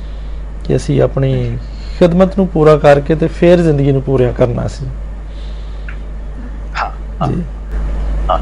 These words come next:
Speaker 1: ਤੇ
Speaker 2: ਬਿਲਕੁਲ, ਬਿਲਕੁਲ। ਤੇ ਹਰ ਇੱਕ ਨੂੰ ਉਹ, ਬਲਕਿ ਬ-, ਮੈਂ ਸਮਝਦਾ ਕਮਜ਼ੋਰਾਂ ਨੂੰ ਬਹੁਤਾ ਚੁਣਦਾ ਹੈ। ਜਿਹੜਾ ਸਮਝਦਾ ਨਾ ਕਿ ਮੈਂ ਇਸ ਲਾਇਕ ਨਹੀਂ ਹਾਂ, ਉਹਨਾਂ ਨੂੰ ਪ੍ਰਭੂ, ਉਹਨਾਂ ਨੂੰ ਬਹੁਤਾ ਚੁਣਦਾ ਹੈ।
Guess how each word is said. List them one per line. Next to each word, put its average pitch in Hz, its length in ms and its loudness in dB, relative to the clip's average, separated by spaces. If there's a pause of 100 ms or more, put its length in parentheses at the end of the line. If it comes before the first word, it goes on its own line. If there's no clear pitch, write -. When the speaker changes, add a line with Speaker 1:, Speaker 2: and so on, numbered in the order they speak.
Speaker 1:
ਤੇ 160 80 4
Speaker 2:
ਬਿਲਕੁਲ, - 220 2
ਬਿਲਕੁਲ। - 280 0
ਤੇ 127 100 0
ਹਰ 139 260 0
ਇੱਕ 147 220 0 (120)
ਨੂੰ 139 260 2
ਉਹ, 117 380 4 (600)
ਬਲਕਿ 123 260 0
ਬ-, - 400 0
ਮੈਂ 117 200 2
ਸਮਝਦਾ 131 380 2 (120)
ਕਮਜ਼ੋਰਾਂ 104 480 2
ਨੂੰ 113 200 2
ਬਹੁਤਾ 101 280 0
ਚੁਣਦਾ - 380 -2
ਹੈ। - 60 -2
ਜਿਹੜਾ 87 240 2
ਸਮਝਦਾ 110 400 0
ਨਾ 117 120 2
ਕਿ 113 200 4
ਮੈਂ 95 280 2
ਇਸ - 160 0
ਲਾਇਕ 85 300 2
ਨਹੀਂ - 120 -2
ਹਾਂ, - 260 -4 (800)
ਉਹਨਾਂ 147 360 4
ਨੂੰ 139 120 2
ਪ੍ਰਭੂ, 127 360 2
ਉਹਨਾਂ 143 200 2
ਨੂੰ 127 140 2
ਬਹੁਤਾ 107 240 4
ਚੁਣਦਾ - 400 -2
ਹੈ। - 120 0